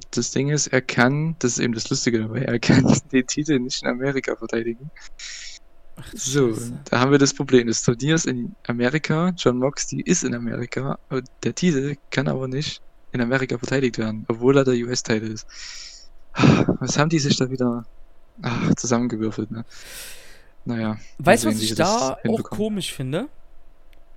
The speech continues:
Speaker 2: Man konnte den damals wegen dem Taifun oder Tsunami den Titel, äh, abnehmen. Warum nehmen sie den denn jetzt nicht ab und machen das Turnier einfach um den Titel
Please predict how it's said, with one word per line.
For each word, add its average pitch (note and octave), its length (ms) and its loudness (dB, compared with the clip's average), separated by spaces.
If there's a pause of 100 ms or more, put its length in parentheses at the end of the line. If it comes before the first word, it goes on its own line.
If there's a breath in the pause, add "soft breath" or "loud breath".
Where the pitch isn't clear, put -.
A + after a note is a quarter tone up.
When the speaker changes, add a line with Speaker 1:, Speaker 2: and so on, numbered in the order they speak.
(160)
Speaker 2:
Man D3 120 0
konnte A#3+ 340 2
den C4 200 0
damals G3+ 640 0
wegen F#3+ 200 0
dem F#3+ 220 -2
Taifun G3+ 640 -4
oder G3+ 180 -2
Tsunami F3 560 -2
den F#3 220 -8
Titel, D#3 300 -8 (140)
äh, D3 120 -4
abnehmen. C3 460 -6
Warum D3 240 0
nehmen G3 180 2
sie E3 100 -4
den C#3+ 160 -4
denn C#3+ 160 -2
jetzt - 240 -6
nicht - 180 -6
ab - 120 -6
und C#3+ 80 -4
machen F3 160 0
das E3 140 -6
Turnier F3 260 -2
einfach E3+ 140 -4
um D#3 100 -4
den C#3 100 -4
Titel F#3 320 -6